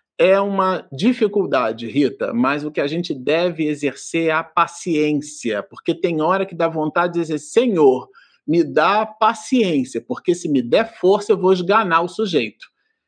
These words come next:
É, é, é, é, e, e dá atividades assim pra criança se movimentar, pra ela expandir, pra ela, pra ela, são, são valores. A gente precisa entregar valores, mas não tem receita de bolo aqui,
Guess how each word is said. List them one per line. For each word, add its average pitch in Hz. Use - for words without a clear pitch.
É, 131
é, 120
é, -
é, 120
e, -
e 269
dá 214
atividades 147
assim 156
pra 170
criança 202
se -
movimentar, 170
pra 135
ela 143
expandir, 143
pra 135
ela, 127
pra 147
ela, 156
são, -
são 254
valores. 175
A 127
gente 196
precisa 208
entregar 180
valores, 160
mas 170
não 277
tem 269
receita 220
de 190
bolo 147
aqui, -